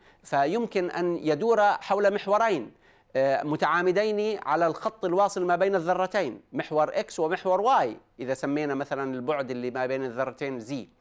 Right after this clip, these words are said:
فهذين البعدين اللذين يمكن أن يدور حولهما بالنسبة لهما ال-، ال-، الغاز، آه، آه، جزيء الغاز، كل بعد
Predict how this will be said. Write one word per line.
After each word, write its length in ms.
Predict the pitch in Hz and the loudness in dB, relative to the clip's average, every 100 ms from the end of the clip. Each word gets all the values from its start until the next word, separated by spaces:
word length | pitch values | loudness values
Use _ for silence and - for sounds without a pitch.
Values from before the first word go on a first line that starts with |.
| _ _ _ | _ _ _
فهذين 560 | - 135 147 170 247 247 | -10 -2 0 0 0 0
البعدين 840 | 226 202 165 165 160 240 226 208 - - | -2 -2 -2 0 0 0 0 -4 -8 -6
اللذين 420 | 143 160 196 208 | 0 0 0 0
يمكن 340 | 196 208 185 180 | -2 -2 -4 -2
أن 140 | 175 | 0
يدور 560 | 175 175 285 254 175 - | 2 2 2 2 0 -4
حولهما 760 | - 151 165 160 139 120 110 | -4 -2 0 -2 -2 -4 -4
بالنسبة 400 | 120 139 160 147 143 | -4 -4 -4 -4 -4
لهما 420 | 147 135 120 101 - - - - 139 | -4 -4 -6 -10 -14 -20 -20 -10 -6
ال-، 260 | 139 135 131 127 127 123 123 - | -4 -2 0 0 0 0 -2 -4
ال-، 400 | 135 131 123 120 | -4 -4 -4 -4
الغاز، 640 | 131 123 160 160 135 135 - - | -4 0 2 2 0 -4 -10 -6
آه، 520 | 123 123 110 120 113 | -2 0 0 -2 -4
آه، 20 | |
جزيء 400 | 113 135 202 220 | -4 -2 0 0
الغاز، 540 | 147 123 113 127 151 - - - _ - | -2 0 0 -2 -6 -16 -20 -20 _ 0
كل 360 | 285 269 196 | 2 4 2
بعد 460 | 135 196 185 143 | 2 2 2 0